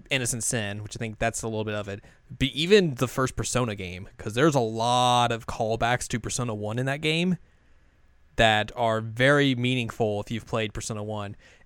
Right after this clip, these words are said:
And also, like, also, I'm, I'm basically just gonna talk about this in the article when I write it. Persona two Eternal Punishment is essentially the game people wanted, like, Persona four Arena and Ultimax to be, to be that combination of,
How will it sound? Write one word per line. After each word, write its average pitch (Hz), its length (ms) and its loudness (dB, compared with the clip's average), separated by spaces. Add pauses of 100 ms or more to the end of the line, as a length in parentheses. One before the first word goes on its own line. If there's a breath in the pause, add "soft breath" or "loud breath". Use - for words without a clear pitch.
And 170 100 2
also, 233 260 4
like, 165 420 4 (680)
also, 120 380 2
I'm, 117 140 -2 (100)
I'm 120 80 -2
basically 131 240 2
just 113 80 -4
gonna 117 100 -4
talk 113 120 -2
about 107 180 -2
this 110 160 -4
in 113 60 -8
the 104 60 -6
article 101 480 -4
when 107 100 -6
I 104 40 -4
write 107 200 -2
it. 104 180 -4 (920 soft breath)
Persona 214 340 4
two - 140 6
Eternal 175 280 4
Punishment 147 640 2
is 143 380 4
essentially 147 480 2
the 135 160 2
game 120 280 0
people 127 380 0
wanted, 113 420 2
like, 107 220 -4
Persona 120 340 -2
four 117 220 0
Arena 107 240 -2
and 104 200 -4
Ultimax 127 420 -4
to 147 100 -6
be, 156 260 -2 (420 soft breath)
to 117 100 -2
be 127 120 6
that 120 160 4
combination 120 720 0
of, 110 460 -2